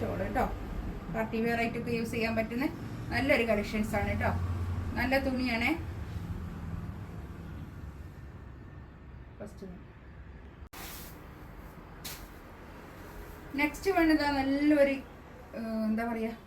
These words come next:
പർപ്പിൾ കളർ, നല്ല അടിപൊളി ക-, കളറാട്ടോ. പാൻറ്റിൻ്റെ തുണി ഞാൻ ഇതിനോട് ചേർത്ത് പിടിച്ചതാട്ടോ, ബാക്കിൽ വെച്ചതാണ്. ബാക്ക് പ്ലെയിൻ ആയതുകൊണ്ട്, ഉം, അങ്ങനെ വെച്ചതാട്ടോ.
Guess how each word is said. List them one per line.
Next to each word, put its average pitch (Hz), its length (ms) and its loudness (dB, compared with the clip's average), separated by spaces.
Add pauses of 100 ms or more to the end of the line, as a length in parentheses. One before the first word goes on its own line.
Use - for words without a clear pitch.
പർപ്പിൾ 226 320 0 (100)
കളർ, 208 200 4 (560)
നല്ല 226 320 -4
അടിപൊളി 254 480 2
ക-, 214 180 0 (160)
കളറാട്ടോ. 202 480 0 (3250)
പാൻറ്റിൻ്റെ 240 420 4
തുണി 247 220 4
ഞാൻ 233 160 6
ഇതിനോട് 233 380 4
ചേർത്ത് 220 280 8
പിടിച്ചതാട്ടോ, 208 500 2 (120)
ബാക്കിൽ 208 360 4
വെച്ചതാണ്. 208 420 2 (460)
ബാക്ക് 220 300 4
പ്ലെയിൻ 247 300 2
ആയതുകൊണ്ട്, 254 460 4 (380)
ഉം, 214 240 2
അങ്ങനെ 190 240 0 (320)
വെച്ചതാട്ടോ. 180 520 -6